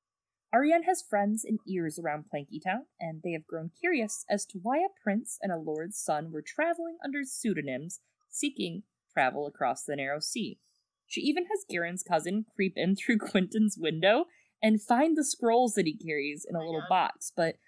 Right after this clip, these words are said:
Speaker 1: they were sealed with Doran's seal, the son and spear of Dorn.
Speaker 2: I mean, Arianne's not wrong, though. <laughs> Like, Quentin, uh, should have left Westeros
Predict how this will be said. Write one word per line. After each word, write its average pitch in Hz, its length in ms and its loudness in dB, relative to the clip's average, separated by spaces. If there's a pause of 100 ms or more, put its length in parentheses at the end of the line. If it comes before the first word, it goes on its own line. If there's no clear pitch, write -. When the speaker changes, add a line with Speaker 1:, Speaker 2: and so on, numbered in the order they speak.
(240)
Speaker 1:
they 202 100 4
were 220 120 2
sealed 202 420 0
with 196 240 0
Doran's 160 540 -4
seal, 233 580 -2
the 165 140 -4
son 160 200 0
and 151 140 -8
spear 147 240 -6
of 151 120 -14
Dorn. 170 360 -2 (3250)
Speaker 2:
I 214 40 -20
mean, 196 320 -20
Arianne's 202 460 -10
not 175 220 -4
wrong, 185 280 -14
though. 202 440 -16 (200)
<laughs> - 0 -
Like, 196 300 -12 (1040)
Quentin, 277 480 -8 (600)
uh, 190 360 0
should - 240 -10
have 190 80 -14
left 175 260 -2
Westeros 185 480 -12